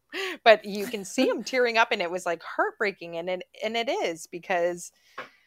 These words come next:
Speaker 1: oh, can-, cancer's awful. We all know it. Cancer's awful. Um,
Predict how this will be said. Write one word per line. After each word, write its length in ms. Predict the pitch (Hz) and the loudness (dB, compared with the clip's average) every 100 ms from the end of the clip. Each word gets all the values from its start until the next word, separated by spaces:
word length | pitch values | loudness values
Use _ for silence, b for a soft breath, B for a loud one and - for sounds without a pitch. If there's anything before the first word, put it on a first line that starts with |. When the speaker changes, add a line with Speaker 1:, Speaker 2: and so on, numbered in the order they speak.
| B B B B _ | B B B B _
Speaker 1:
oh, 420 | - 370 415 226 - | 6 10 10 8 -2
can-, 240 | - 269 277 - - | 0 2 2 -2 0
cancer's 400 | 277 277 339 311 | 2 2 2 4
awful. 380 | 311 381 240 170 | 4 4 0 0
We 100 | 170 | 2
all 160 | 196 | 2
know 220 | 233 254 294 | 0 0 0
it. 200 | 123 - _ _ _ | -4 -8 _ _ _
Cancer's 360 | - 208 233 220 | -4 -2 -2 4
awful. 460 | 226 247 185 - _ _ | 4 4 -2 -8 _ _
Um, 500 | 175 180 170 170 175 | -2 0 -2 -4 -14